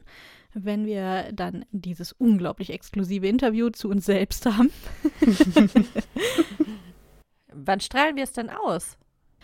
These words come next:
Speaker 1: Das ist eine berechtigte Frage, Sabrina. Äh, ich denke, da es ja eigentlich immer Mitte des Monats ist, dass Carpe Artis Zeit ist, sollten wir in diesem Punkt vielleicht die Buchmesse Saar uns zum Fixstern erwählen. Ich meine,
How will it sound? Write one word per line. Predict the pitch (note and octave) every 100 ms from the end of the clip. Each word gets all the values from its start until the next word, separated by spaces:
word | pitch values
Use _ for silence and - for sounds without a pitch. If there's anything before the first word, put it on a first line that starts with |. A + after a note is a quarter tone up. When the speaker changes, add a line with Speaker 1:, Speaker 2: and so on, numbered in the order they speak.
| _ _ _ -
Speaker 1:
Das | A#3+ -
ist | A3
eine | A#3+
berechtigte | G#3+ A3+ C#4+ C#4 - B3
Frage, | - C4 E4 D4+
Sabrina. | A3 F#3 G3 G3+ G3 G3+ - - -
Äh, | G#3+ G#3+ G#3+ -
ich | - - G#3+ -
denke, | A3+ F#4 F4 F4 E4+
da | G#3+ G#3
es | G#3+
ja | - -
eigentlich | G3 C4 -
immer | G#3+ G3+
Mitte | G3+ G#3 A3+ B3
des | G3
Monats | - F#3 A3 F#3+ -
ist, | G3 -
dass | E3+
Carpe | - F3+ -
Artis | E3+ A3+ F#3 -
Zeit | - A#3 -
ist, | F#3+ - -
sollten | G#3 F#3+ G#3+ B3+ A3+
wir | G#3 F3+
in | F3
diesem | F3+ D4 E4
Punkt | D#4 C4 B3+ -
vielleicht | - F3 E3+ - C4+ -
die | A3+
Buchmesse | G3+ A#3+ A#3+ G3+ -
Saar | E3+ F#3 C4+ C4
uns | G3+ -
zum | - F3 E3+ F3 - - - -
Fixstern | - - B3 - - - F#3 F3+ F3 F3+
erwählen. | - E3+ E3+ F#3+ F#3 F#3 F#3+ G#3+ - -
Ich | -
meine, | G#3 F#3+ G3 -